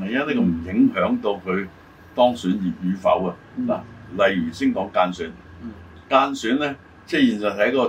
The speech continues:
Speaker 1: 組別呢，佢係冇懸念㗎啦，一定係當選㗎啦。
Speaker 2: 嗯。
Speaker 1: 因為冇其他競爭嘅對手超越咗嗰個名額嘅，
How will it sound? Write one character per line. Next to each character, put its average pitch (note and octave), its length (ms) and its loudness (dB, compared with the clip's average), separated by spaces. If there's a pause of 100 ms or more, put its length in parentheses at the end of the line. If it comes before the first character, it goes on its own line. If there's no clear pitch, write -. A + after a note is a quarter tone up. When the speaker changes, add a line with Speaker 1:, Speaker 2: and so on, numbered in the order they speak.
(120)
Speaker 1:
組 A2+ 140 2
別 F#2 160 -2
呢， A#2 120 -4 (600)
佢 A#2 180 4
係 F#2+ 280 0 (420)
冇 G#2 200 2
懸 F2+ 240 2
念 F#2+ 180 2
㗎 G#2 80 -2
啦， G2+ 280 6
一 - 120 -8
定 F#2+ 80 -2
係 F#2 120 -4
當 G2 200 -2
選 E2+ 220 -8
㗎 F2 100 -2
啦。 - 140 -8
Speaker 2:
嗯。 A#2 240 -4 (160)
Speaker 1:
因 D3 80 0
為 B2+ 60 4
冇 G2 500 2
其 F2+ 180 0
他 B2+ 200 4 (120)
競 F#2+ 220 -8
爭 A#2+ 280 2 (220)
嘅 G#2 120 -2
對 G2+ 140 -2
手 - 240 2 (280)
超 D3+ 220 0
越 B2 120 2
咗 G2+ 240 -2
嗰 G#2+ 140 0
個 F#2+ 60 -2
名 F2+ 220 -4
額 F2 220 -2
嘅， F#2 120 -6